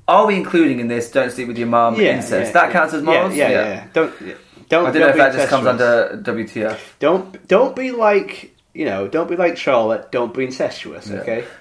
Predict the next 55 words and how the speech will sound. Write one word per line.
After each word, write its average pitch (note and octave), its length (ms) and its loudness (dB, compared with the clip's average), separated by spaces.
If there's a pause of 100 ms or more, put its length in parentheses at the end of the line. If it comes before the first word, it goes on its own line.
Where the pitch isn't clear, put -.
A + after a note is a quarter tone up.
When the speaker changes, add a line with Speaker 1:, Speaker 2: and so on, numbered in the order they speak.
Speaker 1:
Now, G#3+ 300 4
I F#3+ 120 4
would C4 240 0
be G#3 80 -4
tempted D#3+ 280 0
to D#3+ 60 -8
say D3+ 220 2
it's C#3 80 -4
a C3+ 60 -8
four C#3+ 280 2
or B2+ 80 2
five, A#2 440 2
but B2+ 80 4
I C3 100 4
do D#3 200 2
think D#3 140 -2
the C#3 160 2
incest C3 600 -2
has A#2+ 220 -2
quite B2+ 340 2
a A2+ 40 0
large A#2 280 4
weighting, A2+ 560 -4 (200)
'cause C3 120 -6
Speaker 2:
Mm. - 20 -6
Speaker 1:
it's G#2+ 140 -8
quite A#2+ 240 2
a - 80 -2
big A2+ 240 -4
moral. G#2+ 340 -6
Speaker 2:
Yes, - 560 0
yeah. B2+ 160 -2
Speaker 1:
So C3+ 80 4
I C3+ 100 8
would C3 120 0
say A2+ 160 2
a A2 40 -2
six. - 560 -8 (180)
Speaker 2:
Yeah, F#3+ 180 6
I - 40 2
was F3 80 -6
thinking D3+ 220 -2
six. - 400 -6 (1500)
Oh, E3+ 260 4 (120)
<laughs> A#3 80 8
oh C#4+ 140 8
my B3+ 180 4
god, A3+ 420 4
man, G#3+ 240 4
make B3+ 240 0
it F#3+ 220 -2
bigger! A3+ 480 4
It's D#3+ 120 -14
so B3 280 4
annoying! A3+ 600 2